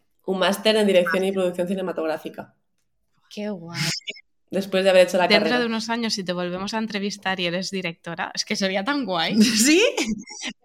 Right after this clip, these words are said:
Speaker 1: Eh, que si soy productora, también me, también firmo ahora
Speaker 2: Hombre.
Speaker 1: mismo, ¿eh?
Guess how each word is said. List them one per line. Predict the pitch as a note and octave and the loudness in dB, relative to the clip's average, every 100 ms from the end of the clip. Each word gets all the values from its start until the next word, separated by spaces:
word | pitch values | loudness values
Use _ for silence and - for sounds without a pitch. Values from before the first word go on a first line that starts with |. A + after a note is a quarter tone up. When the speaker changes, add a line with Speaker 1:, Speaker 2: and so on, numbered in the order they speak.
| - - - - - - | -20 -18 -16 -16 0 6
Speaker 1:
Eh, | A#3+ | 8
que | A#3 | 8
si | A#3 | 8
soy | B3 A#3+ | 8 10
productora, | C4+ C4+ G#3 B3+ D4 G4+ - - - | 10 10 10 10 12 10 4 -8 4
también | G#3+ G#3 G#3 | 6 8 8
me, | G#3 G3+ F#3+ F#3 F3 - | 8 10 10 8 6 6
también | F#3+ G3+ G#3 | 6 6 6
firmo | A#3 G#3 | 8 10
ahora | F#3+ | 10
Speaker 2:
Hombre. | F3 D#3+ | 8 4
Speaker 1:
mismo, | E3+ E3+ | 2 2
¿eh? | D4 | 2